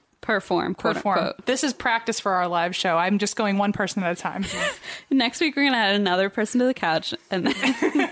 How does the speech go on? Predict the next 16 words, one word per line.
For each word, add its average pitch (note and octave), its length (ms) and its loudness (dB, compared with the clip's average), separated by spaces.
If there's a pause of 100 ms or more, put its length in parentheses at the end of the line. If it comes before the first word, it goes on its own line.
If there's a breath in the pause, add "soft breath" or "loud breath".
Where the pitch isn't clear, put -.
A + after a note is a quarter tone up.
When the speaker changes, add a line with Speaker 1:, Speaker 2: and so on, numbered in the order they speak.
Speaker 1:
<laughs> - 120 -18
Speaker 2:
One C4+ 180 0
day, C#4+ 160 4
the A3+ 160 2
whole C4+ 300 2
couch C#4+ 340 0
will A#3 80 0
be G#3 120 0
covered D#4 420 0
in B3+ 140 4
people. G3+ 440 -2
Speaker 1:
<laughs> - 60 -6 (1200 loud breath)
The C4 80 -2
whole B3+ 160 2
two-person A#3+ 560 0
couch. D3+ 420 -4